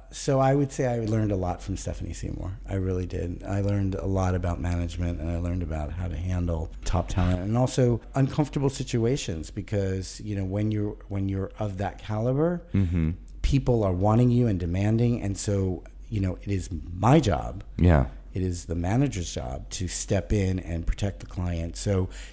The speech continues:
Speaker 1: you end up in very uncomfortable situations because people are wanting something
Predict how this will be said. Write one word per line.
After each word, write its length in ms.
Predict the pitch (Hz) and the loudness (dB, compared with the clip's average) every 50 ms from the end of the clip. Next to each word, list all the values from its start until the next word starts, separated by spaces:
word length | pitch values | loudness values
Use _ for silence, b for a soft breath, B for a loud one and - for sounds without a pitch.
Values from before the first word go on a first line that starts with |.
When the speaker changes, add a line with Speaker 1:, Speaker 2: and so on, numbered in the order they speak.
| B | B
Speaker 1:
you 120 | 101 110 120 | -4 -2 0
end 140 | 123 131 | 2 2
up 140 | 143 135 135 | 2 2 2
in 100 | 113 104 | 0 0
very 220 | 92 107 117 120 107 | 2 2 2 4 2
uncomfortable 500 | 101 90 82 98 95 - - 90 90 85 | 2 0 -2 -2 -4 -4 -4 -4 -4 -4
situations 680 | - 90 82 - 92 92 90 85 - - 80 76 - | -4 -6 -6 -4 -2 -2 -2 -2 -2 -4 -6 -6 -6
because 360 | - 90 - - 90 85 - | -8 -8 -6 -4 -4 -4 -4
people 320 | - - 110 - - 104 | -4 -4 -2 -2 -2 -2
are 40 | 92 | -2
wanting 380 | 87 85 95 101 107 120 127 127 | -2 -4 -4 -4 -2 -2 -2 -2
something 520 | - - 107 101 - - 107 107 107 101 | -4 -4 -6 -6 -6 -8 -6 -6 -6 -8